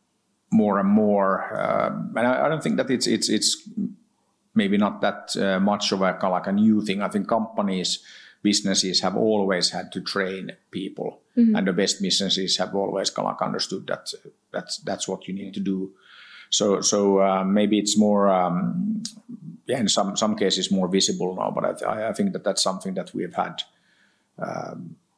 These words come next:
Speaker 1: always, but, but, uh, maybe also because the, the change is faster, you know, technology, you know, happens faster. So, so, uh, companies need to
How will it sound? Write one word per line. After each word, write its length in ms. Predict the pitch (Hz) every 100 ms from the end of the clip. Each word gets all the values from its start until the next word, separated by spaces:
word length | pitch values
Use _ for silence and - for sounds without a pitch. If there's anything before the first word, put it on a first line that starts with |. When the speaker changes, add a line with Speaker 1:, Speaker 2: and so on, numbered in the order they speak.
| _ _ -
Speaker 1:
always, 540 | 101 95 104 - -
but, 360 | - 101 - - -
but, 340 | 95 - -
uh, 280 | 95 98 - - - - - -
maybe 680 | 104 95 98 95 95 95 107 - - - - -
also 280 | 107 101 101
because 340 | 95 98 98 98
the, 300 | 95 92 98
the 80 | 98
change 420 | - 101 98 87
is 140 | 95
faster, 720 | - 92 92 92 - 95 92 90
you 80 |
know, 140 | 92 92
technology, 880 | 95 - 101 92 90 98 90 92 - _ _ _ -
you 60 | 92
know, 320 | 98 - - - - - - -
happens 380 | - - - -
faster. 540 | - 95 - - -
So, 320 | - 95 95 -
so, 300 | - 101 101
uh, 220 | 101 104 - - - - -
companies 520 | 98 90 101 87 -
need 220 | 92 -
to 400 | - 98 - 113